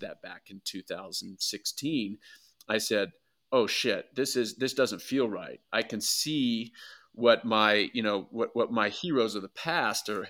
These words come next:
have experienced already. How can I fix this?" You know, talking to, you know, Claire Gallagher and, and, and, and hearing about this David thing of only six days a week, which I've never done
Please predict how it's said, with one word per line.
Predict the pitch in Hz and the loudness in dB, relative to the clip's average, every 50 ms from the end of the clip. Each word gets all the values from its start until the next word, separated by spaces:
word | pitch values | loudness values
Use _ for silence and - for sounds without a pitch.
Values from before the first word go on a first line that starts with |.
| - _ | -12 _
have | - - 131 131 143 135 117 | -2 2 2 4 4 2 0
experienced | 98 98 - - - 110 104 101 98 95 95 - | -2 -4 -6 -6 -4 -4 -4 -4 -4 -4 -6 -8
already. | 82 85 104 147 180 170 123 98 98 - - - - _ | -8 -8 -4 -4 -4 -2 -2 -4 -6 -8 -12 -20 -20 _
How | - - 127 123 | -2 0 0 0
can | - - 113 | -2 -4 -6
I | 104 92 | -6 -6
fix | - - - 196 190 - - - | -6 -4 -2 -2 -2 -4 -6 -4
this?" | - 120 120 113 107 - - - - - - - - - _ - | 0 2 2 2 2 0 -4 -6 -8 -12 -20 -20 -20 -16 _ -6
You | 110 113 | -2 -2
know, | 107 101 | 0 -2
talking | 101 - 143 135 127 127 - 120 110 104 | 0 0 2 2 2 2 0 -4 -4 -2
to, | - 113 107 107 101 98 - - | 0 0 2 2 0 -2 -4 -6
you | 117 113 | -8 -8
know, | 98 95 | -8 -8
Claire | - - - 120 110 104 | -10 -6 -2 0 0 2
Gallagher | 104 - 131 143 160 175 160 123 104 110 107 104 104 104 | 2 4 6 6 6 4 2 0 -2 -2 0 0 0 0
and, | 101 92 - | -2 -2 -6
and, | 101 104 92 | -8 -8 -8
and, | 76 101 95 80 - - | -10 -10 -12 -12 -12 -14
and | 98 92 69 58 - - | -14 -14 -14 -16 -18 -20
hearing | - - - - 160 160 151 131 123 | -16 -14 -8 -4 -2 0 0 0 0
about | 110 110 107 104 - - | 2 0 0 0 -2 -4
this | 101 104 - | -8 -8 -8
David | - 117 113 113 143 156 151 127 110 104 95 _ _ - | -6 -2 0 2 2 2 0 0 -2 -2 -4 _ _ -6
thing | - 98 101 98 98 | -6 -4 -4 -4 -6
of | 95 92 - - - - - - | -8 -10 -12 -16 -20 -20 -16 -8
only | - 143 135 117 107 | -4 -2 -2 0 0
six | - - - - - - - - | 0 -2 -2 -2 -2 -4 -4 -6
days | - - 110 104 104 98 - | -4 -4 -4 -4 -4 -6 -6
a | 98 | -8
week, | 95 95 98 98 98 - | -6 -4 -4 -4 -4 -4
which | 110 90 101 | -8 -8 -8
I've | 95 92 - | -10 -10 -6
never | 104 110 113 107 104 | -2 -2 -2 -2 -4
done | 98 - - 95 98 90 95 110 | -6 -8 -10 -12 -10 -12 -12 -14